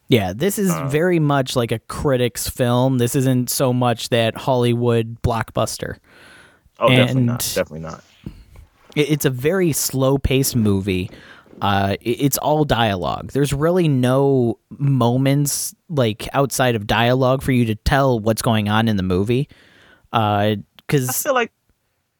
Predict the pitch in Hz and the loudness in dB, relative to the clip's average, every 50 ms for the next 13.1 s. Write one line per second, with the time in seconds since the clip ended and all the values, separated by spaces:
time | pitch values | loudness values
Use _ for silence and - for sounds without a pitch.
0 | _ _ _ _ _ _ 233 262 - - 269 285 302 311 - 254 139 110 104 135 | _ _ _ _ _ _ -2 -2 -2 -2 -2 -2 -2 0 -2 -2 -2 -2 0 0
1 | 143 127 113 95 87 82 85 82 - _ - 120 147 165 185 185 165 123 110 131 | 2 2 0 -2 -4 -8 -14 -16 -20 _ -8 -6 -4 -2 -2 -2 -4 -4 -4 -2
2 | 120 107 92 85 71 78 76 _ _ _ _ _ _ _ _ _ - - - - | -2 -2 -2 -4 -10 -20 -20 _ _ _ _ _ _ _ _ _ -20 -20 -20 -4
3 | - 226 240 277 - - 233 269 294 240 170 - - 147 143 143 151 165 180 196 | -2 0 0 0 0 0 0 2 2 2 0 0 0 0 2 2 2 2 2 2
4 | 214 226 269 233 170 147 147 139 - - 147 139 - - - - 175 180 180 180 | 2 2 0 0 0 0 0 0 0 0 -2 -2 0 -2 0 0 2 2 2 2
5 | 170 156 151 147 143 139 131 131 127 - - - - _ _ - 135 - - - | 2 2 4 2 2 2 0 -2 -4 -6 -8 -10 -10 _ _ -6 -4 -2 0 0
6 | 156 143 151 139 - - - 139 135 131 113 107 123 120 127 123 123 120 117 113 | 0 0 0 0 -2 0 2 2 2 2 0 -2 -2 0 2 2 4 4 2 2
7 | 107 104 104 101 98 - - _ - 139 131 127 139 127 127 120 117 117 - - | 2 0 0 -2 -4 -6 -10 _ -10 -10 -4 0 2 2 4 4 2 2 0 0
8 | 160 156 139 - 147 131 117 107 104 95 - 95 85 76 60 - - - - - | 0 0 0 2 2 2 2 2 2 0 0 0 0 -2 -6 -8 -8 -12 -12 -14
9 | - - _ _ _ _ _ _ _ _ _ - _ _ _ _ _ _ _ _ | -16 -18 _ _ _ _ _ _ _ _ _ -20 _ _ _ _ _ _ _ _
10 | - - - 156 147 139 131 127 123 123 - - 156 185 208 190 160 156 165 156 | -8 -6 -2 0 0 2 2 2 0 0 -2 -2 -2 0 0 0 0 0 0 0
11 | 156 156 147 135 131 123 113 123 120 113 107 - - 117 104 98 - - - - | 2 2 2 2 2 0 0 0 0 0 0 0 0 0 0 0 -2 -4 -6 -8
12 | - - - - - - - - - 92 95 - - - 82 - - - - - | -8 -10 -12 -12 -12 -12 -12 -8 -6 -6 -4 -4 -4 -4 -4 -6 -8 -10 -12 -12
13 | - - | -12 -12